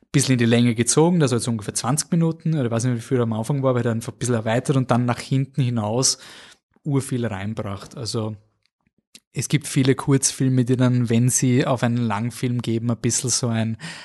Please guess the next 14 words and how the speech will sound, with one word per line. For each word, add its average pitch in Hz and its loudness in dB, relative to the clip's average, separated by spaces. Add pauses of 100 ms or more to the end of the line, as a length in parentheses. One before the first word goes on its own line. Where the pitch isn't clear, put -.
(160)
"Ja, 110 2
das 113 0
war 110 2
dein 113 -2
Gag 113 -2
und 113 -2
jetzt - -2
ziehst - 0
den 113 0
halt 110 0
auf - -4
neunzig 107 -2
Minuten, 110 0
pff, - -8